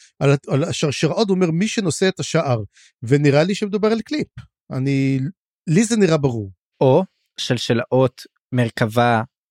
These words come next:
Speaker 2: חרב של דרגניפור, זה בדיוק מה שדיברנו עליו אז.
Speaker 1: האמת, מי שנושא את השער יכול להיות גם דרקונוס עכשיו באותה מידה גם. כי הוא נושא איתו
Speaker 2: כן.
Speaker 1: את השער. סוחב איתו את השער.
Speaker 2: ועוד משהו שזה יכול להיות, עוד
Speaker 1: Mm.
Speaker 2: משהו שזה יכול להיות,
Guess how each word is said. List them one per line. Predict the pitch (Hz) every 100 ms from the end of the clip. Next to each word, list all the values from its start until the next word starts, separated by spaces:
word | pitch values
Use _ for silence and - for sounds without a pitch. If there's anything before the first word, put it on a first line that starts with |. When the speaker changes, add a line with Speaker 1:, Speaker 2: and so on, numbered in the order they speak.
| -
Speaker 2:
חרב | 127 113
של | -
דרגניפור, | 117 120 120 117 110 117 110
זה | 110
בדיוק | 104 110
מה | 113
שדיברנו | - 104 104 104 98
עליו | 98 104
אז. | 107 98 - _ _ -
Speaker 1:
האמת, | 131 190
מי | 185
שנושא | 190 202 156 196
את |
השער | - - 196
יכול | - 180
להיות |
גם | 170 165
דרקונוס | 135 123 180 180
עכשיו | 120 - 123
באותה | 120 -
מידה | 123 113 110
גם. | 104 101 98 _ _ _ _
כי | -
הוא | 139
נושא | 123 - 226 175 - _ -
איתו | 131 -
Speaker 2:
כן. | 156
Speaker 1:
את | 160
השער. | - 151 123 110 - _ _ _ _ _
סוחב | - - 160 165
איתו | 139 135
את | 117
השער. | 120 143
Speaker 2:
ועוד | 185 143 139
משהו | 160 -
שזה | 135 - 131
יכול | 120 123
להיות, | 117 117 160 -
עוד | 139
Speaker 1:
Mm. | 120
Speaker 2:
משהו | 123 -
שזה | 110 107
יכול | 98 -
להיות, | 107 107 135 _